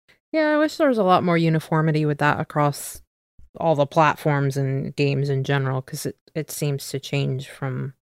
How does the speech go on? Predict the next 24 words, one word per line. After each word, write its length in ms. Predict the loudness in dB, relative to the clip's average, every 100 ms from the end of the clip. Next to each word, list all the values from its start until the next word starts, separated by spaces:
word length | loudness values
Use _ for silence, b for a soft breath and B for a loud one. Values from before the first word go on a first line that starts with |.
| _
program 520 | 2 4 6 4 2
to 100 | -2
program, 540 | -4 0 0 2 0 2
which 160 | 8
I 80 | 10
understand 420 | 10 8 6 4
every 160 | 4 2
program's 380 | 2 2 2 0
gonna 160 | -2
have 140 | -2 -2
its 160 | -2 -2
own, 220 | -2 -4
but 220 | -6 -8 -4
there's 240 | -2 -2
some 220 | 0 0 0
very 360 | 0 0 0 0
broad 440 | -2 0 0 -2 -2 0 2 0 -2 B B B 2
inconsistencies 960 | 2 2 -2 -4 -4 -4 -4 -8 -8
with 160 | -12 -10
that. 240 | -8 -10 -12
So 280 | -16 -12 -14 -14 _
I've 180 | -8 -4
been 160 | -2 0
watching 560 | 0 -2 -4 -6 -6